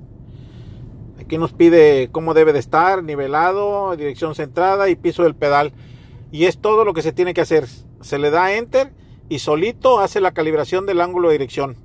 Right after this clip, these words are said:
Yo no le voy a dar enter porque en este caso pues ya está, ya está borrado, estamos andando, ahí tiene las revoluciones prendidas y todo perfectamente bien. Pero en cuestión de cuatro o cinco minutos quedó calibrado. Lo llevaron a alinear, pero no se fijaron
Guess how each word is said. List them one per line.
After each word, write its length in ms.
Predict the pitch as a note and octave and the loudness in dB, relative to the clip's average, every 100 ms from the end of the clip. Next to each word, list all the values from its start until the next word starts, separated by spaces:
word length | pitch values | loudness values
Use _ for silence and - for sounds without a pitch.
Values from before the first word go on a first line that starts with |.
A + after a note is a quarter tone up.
| - - - - | -20 -20 -20 -4
Yo 100 | F#3+ | 0
no 120 | A3+ | 2
le 80 | A3+ | 2
voy 160 | A3 A3 | 2 2
a 80 | |
dar 160 | G#3+ G#3+ | 2 0
enter 260 | A3 G#3+ G3 | 0 -2 -4
porque 240 | F3 E3+ | -4 -4
en 60 | F3 | -4
este 160 | E3+ | -4
caso 240 | F3+ F3+ F3+ | -4 -2 -2
pues 160 | D#3+ | -2
ya 60 | D#3 | -2
está, 380 | - D#3+ C#3+ - | 0 -2 -2 -8
ya 100 | D3 | -8
está 180 | C3+ E3 | -6 -4
borrado, 380 | D#3+ D3+ F#3+ A#3 | -2 -2 -2 -4
estamos 300 | F3+ E3 D3+ | -6 -6 -4
andando, 380 | C#3+ D#3 G#3 A#3 | -4 -4 -4 -4
ahí 80 | F3 | -4
tiene 220 | E3 D#3+ | -4 0
las 120 | D3 | 0
revoluciones 440 | C#3 C3+ C3 D#3+ | 0 -4 -4 -4
prendidas 440 | C#3 D#3 G3 B3+ - - - - - - - | -4 -4 -2 -4 -6 -14 -20 -20 -20 -20 -12
y 100 | C3+ | -6
todo 280 | C3 E3 F3 | 2 4 4
perfectamente 640 | D3 D3+ C#3 D3+ D3+ B2+ | 0 -2 -4 -4 -4 -4
bien. 260 | D3 G#3+ - - - - - | -2 -4 -10 -20 -20 -20 -8
Pero 440 | C#3+ D3 D3+ D3+ | -2 2 4 2
en 60 | D3+ | 0
cuestión 420 | D#3 - F#3 G3+ | -2 0 0 2
de 400 | G#3+ F#3 D3+ C3 | 4 4 4 0
cuatro 320 | - G3+ - A3+ | 0 0 0 -2
o 40 | |
cinco 320 | A3+ A3 G#3+ | -2 -4 -2
minutos 440 | F#3 G#3 B3+ B3 - | -2 -2 -2 -2 0
quedó 220 | F#3 F#3 | -2 -2
calibrado. 640 | F#3+ F3+ E3+ F#3 G3 E3+ - - - | 0 0 2 2 0 -4 -10 -20 -6
Lo 100 | D3 | -2
llevaron 400 | C#3+ D#3 F#3 G3 | 0 2 0 -2
a 40 | |
alinear, 480 | G#3 A#3 A#3 A3 A3+ | -4 -4 -2 -2 -2
pero 200 | G#3 E3 | -4 -4
no 120 | D#3+ | -6
se 160 | D3+ F#3 | -6 -6
fijaron 580 | B3 A3+ F3 F#3+ G#3 | -2 0 2 0 -6